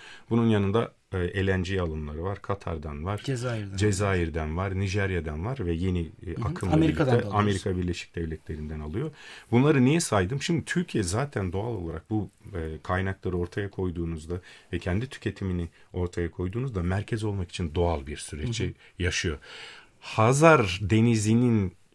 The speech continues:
Speaker 1: e, statüsünün bu ülkeleri doğal transit olarak, yani Hazar'ı doğal transit olarak kullandığınızı düşündüğünüzde, Türkmenistan'dan doğrudan Türkiye'ye bir boru hattını düşünün.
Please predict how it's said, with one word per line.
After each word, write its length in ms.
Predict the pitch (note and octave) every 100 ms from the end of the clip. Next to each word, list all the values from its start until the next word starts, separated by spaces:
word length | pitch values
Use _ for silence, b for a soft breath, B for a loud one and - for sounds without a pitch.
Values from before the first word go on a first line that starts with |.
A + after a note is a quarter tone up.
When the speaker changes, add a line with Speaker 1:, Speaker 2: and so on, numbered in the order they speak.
| -
Speaker 1:
e, 340 | F#2 F2 F2 F2 E2+ E2 E2 - - - - _ -
statüsünün 840 | - A#2 G#2+ A#2 - A#2 A2 G2+ b b _ _ _ _
bu 200 | F#2 D3
ülkeleri 720 | B2+ A2+ B2+ A2 A2 A2 G#2+ - _ -
doğal 260 | A2 B2 C3+
transit 560 | - A#2 A2+ - C#3
olarak, 360 | A#2 F#2 D#2+ -
yani 160 | E2 D#2
Hazar'ı 400 | A#2 A#2 G#2 F#2
doğal 200 | G#2 A#2
transit 420 | G#2+ G#2+ - C3+
olarak 320 | A2+ F2+ F2
kullandığınızı 760 | - F#2 F#2+ F#2+ G2 G2 A2+ A#2
düşündüğünüzde, 580 | - F2+ F2 E2 D#2 E2+ B B B
Türkmenistan'dan 1000 | - B2 B2+ B2 - B2 A#2+ A2+ A2 F2
doğrudan 460 | A#2 E3+ D#3+ C3 A2+
Türkiye'ye 400 | B2 G#2+ A2 G2+
bir 220 | G#2 F#2+
boru 180 | F#2 C#3
hattını 420 | B2+ - B2 D#3
düşünün. 400 | A2 - G2 F3